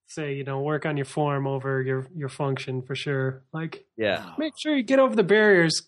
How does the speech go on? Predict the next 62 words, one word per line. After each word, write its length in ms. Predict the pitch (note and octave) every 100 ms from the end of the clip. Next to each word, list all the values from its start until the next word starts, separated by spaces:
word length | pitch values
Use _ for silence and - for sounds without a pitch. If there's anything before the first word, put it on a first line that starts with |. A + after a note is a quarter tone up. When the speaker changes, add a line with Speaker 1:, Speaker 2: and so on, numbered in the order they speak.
| - F#3+
Speaker 1:
Make 180 | G#3
sure 160 | G3 B3+
you 140 | A#3+
don't 240 | A#3 A3 G#3+
Speaker 3:
<laughs> 60 | _
Speaker 1:
trip 240 | - G#3 G3+
and 100 | F3
fall. 540 | F#3+ F#3 E3 D3+ F3 - - -
<laughs> 260 | - -
Just, 1080 | A3+ F#3+ - C4 - - - - _ C4 - -
you 160 | C4 C4+
know, 240 | F#3 F#3+ - _ _ _ -
practice, 500 | G#3+ G#3 A3 - -
uh, 180 | G3+ G3
your 200 | G3 F#3+
craft 480 | - F3+ D#3 - -
before 300 | D3 - D3+
you 80 |
get 100 | C#3+
out 220 | D3+ C#3+ D3+
there 100 | C#3+
Speaker 3:
Hey, 140 | C3+
Speaker 1:
and, 180 | C3 C3
uh, 140 | C3 C3
try 140 | D3
and 100 | C3+
show 180 | C3+ C#3
off. 220 | C3 - - -
Speaker 3:
hey, 140 | D3
Speaker 1:
That's, 100 | D#3
Speaker 3:
Zachary. 140 | D#3+ D3
Speaker 1:
that's 140 | F3 -
your 60 |
best 260 | D3+ D3+ -
option. 380 | C3+ - G3 F3+
Speaker 3:
You 100 | C#4
don't 140 | D#4
need 120 | G#3+ C#3+
to 80 |
really 260 | A2 A2 G2+
practice. 600 | F#2+ G#2 - D#3+ - - _ _
And 100 | F3
you 60 | G3
know 80 |
what? 180 | A3+ A#3+ - _ -
If 140 | D#3+
you 80 | F#3+
decide 320 | F3+ F#3+ F#3
to 80 | F3+
get 140 | E3+
off 200 | D#3+ E3
on 60 | E3
the 80 | D#3
drive 300 | C#3+ C#3 C#3+
side 240 | D3+ C#3
of 60 | C#3
the 40 |
bike, 260 | C3 C#3+ - C#4+
Speaker 1:
<laughs> 80 |
Speaker 3:
that's 240 | B2 E3+ -
okay 300 | D3 D3+ C#3+
too. 300 | - C#3+